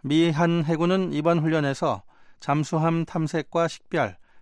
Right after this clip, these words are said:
대잠수함 자유공방전, 그리고 대잠폭탄과 폭뢰 실사격 등을 진행합니다. 애슈턴 카터 미국 국방장관은 베트남이 해양 방위 역량을 강화하기 위해 미국산 해양 경비선을 구매할 수 있도록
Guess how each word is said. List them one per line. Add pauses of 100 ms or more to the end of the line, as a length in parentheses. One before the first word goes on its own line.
대잠수함
자유공방전,
그리고 (360)
대잠폭탄과 (340)
폭뢰
실사격
등을
진행합니다. (1800)
애슈턴
카터
미국
국방장관은
베트남이 (120)
해양
방위
역량을
강화하기
위해 (360)
미국산
해양
경비선을
구매할
수
있도록